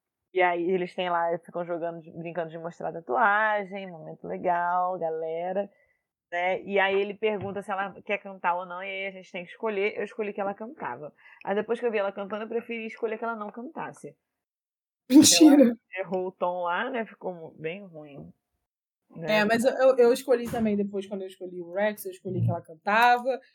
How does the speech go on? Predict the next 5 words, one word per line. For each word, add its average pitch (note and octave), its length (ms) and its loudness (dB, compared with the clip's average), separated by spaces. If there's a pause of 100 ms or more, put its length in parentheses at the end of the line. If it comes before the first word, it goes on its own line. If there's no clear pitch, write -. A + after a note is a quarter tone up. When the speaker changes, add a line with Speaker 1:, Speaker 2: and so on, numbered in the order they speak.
(240)
Speaker 2:
eu F#3+ 140 -6
escolhi G3 480 -6
que G3 140 -8
ela F3 840 -4 (1080)
mostra-, F#3+ 340 2